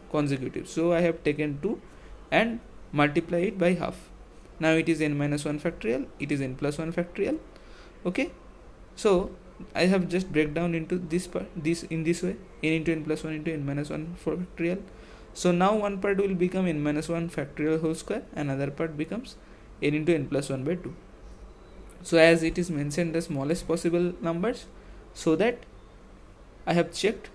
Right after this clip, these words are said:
So for this combination, one should be cube and another should be squared number. That's why it will become the square number, okay, as divided by two is there, right? So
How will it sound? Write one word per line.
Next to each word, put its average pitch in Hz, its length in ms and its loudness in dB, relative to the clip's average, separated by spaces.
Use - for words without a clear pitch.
So 165 240 2
for 180 200 4
this 185 220 0
combination, 156 580 -4
one 151 280 -2
should 160 260 2
be 170 100 4
cube 220 260 0
and 196 140 4
another 147 280 4
should 147 240 -4
be 202 160 -4
squared 147 340 4
number. 139 300 -2
That's 147 320 2
why 180 80 6
it 165 240 2
will 147 160 2
become 151 380 -2
the 196 120 0
square - 300 0
number, - 320 -6
okay, - 280 -2
as 165 220 6
divided 147 340 4
by 165 120 2
two 160 180 0
is 135 140 -2
there, - 160 -10
right? 165 240 0
So 233 340 4